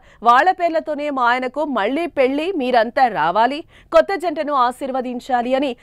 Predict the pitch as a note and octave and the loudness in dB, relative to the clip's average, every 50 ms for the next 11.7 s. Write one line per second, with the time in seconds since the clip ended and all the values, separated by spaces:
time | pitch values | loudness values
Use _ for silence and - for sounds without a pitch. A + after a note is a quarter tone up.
0 | - - - - - D4 B3 D#4 F4 F4+ E4+ C4+ - B3+ B3+ D4 C4+ B3+ - D#4 | -20 -20 -12 -6 -4 0 2 2 2 2 2 2 2 2 2 4 2 0 -2 -6
1 | D4 C#4 B3 G3+ F3+ - - D#3+ - D3 - _ _ _ - - D#3+ G3 F#3 G#3 | -6 -6 -6 -6 -8 -8 -8 -8 -8 -8 -14 _ _ _ -16 0 2 2 2 4
2 | B3 D4 D4+ D4 C#4 C#4+ D4+ E4 D#4+ D#4 - E4+ C#4 D#4 D4 D4 C#4+ E4 D#4 - | 2 2 2 2 2 2 0 0 0 0 -4 -6 -4 -4 -4 -4 -4 -4 -6 -4
3 | - D4+ C4+ C4 B3+ - - - - - F#3+ F3 C4+ E4 F#4 F4 E4+ D4 D#4 D#4+ | -4 -6 -6 -6 -10 -14 -20 -20 -12 -8 -2 2 2 4 4 2 2 2 2 4
4 | E4 D#4+ D4+ D4 C#4+ D4 C#4+ - C#4 C4 B3 C4+ D4 D#4 C#4 B3+ A3 A3 C#4 C#4 | 4 4 4 2 -2 -6 -6 -6 -8 -8 -8 -6 -6 -6 -6 -8 -4 -2 -2 -2
5 | C4 A#3 A#3+ A3+ A3+ A#3+ A#3 C4 D#4+ A#3 A#3 A3 A3 G#3+ B3+ C#4+ C#4 B3+ B3 C4+ | 0 0 0 0 2 2 0 0 -2 0 0 -2 0 0 -2 -2 0 0 0 -2
6 | A#3+ A3+ - - - _ A3+ G#3 G3+ F#3+ - G3 A3+ - E4+ E4+ E4 C#4 A3 G3 | -4 -4 -8 -16 -6 _ -2 0 0 0 0 0 0 0 -4 -4 -4 -4 -4 -2
7 | E3 G3 C4 C#4+ D#4 D4 - C4+ C4+ C4+ B3+ A3 - - _ _ F3+ C4+ C#4+ - | -2 -2 2 2 2 2 2 -2 -2 -2 -4 -4 -6 -10 _ _ 0 0 0 0
8 | _ - D#4 D4+ C#4+ D#4+ C#4+ B3 - A3+ A3 A#3+ C4 C#4+ D4+ E4 C4+ D4+ D4 C#4+ | _ -4 -2 0 2 0 0 0 -2 -4 -4 -2 0 2 2 2 2 2 -2 -4
9 | - - B3 A#3 - - F3 B2 - - - _ - F#3 E3+ A#3+ A#3 B3 D4 F4 | -4 -8 -10 -12 -8 -6 -6 -6 -6 -10 -18 _ -14 0 4 4 4 4 2 0
10 | G#4 G4+ G4 F4 F4 - F#4 F4+ F4 F#3+ - F3 F3+ G#3+ C4 F4+ F#4 D#4+ E4 D#4 | -2 0 0 0 -2 -2 -4 -4 -4 -4 -4 -4 -4 -2 0 -2 2 4 4 4
11 | - D#4 C#4+ D#4 D4 D4 - C4 B3 G#3 - F#3+ F3 E3 | 2 0 -4 -4 -4 -4 -4 -4 -6 -4 -2 -4 -4 -4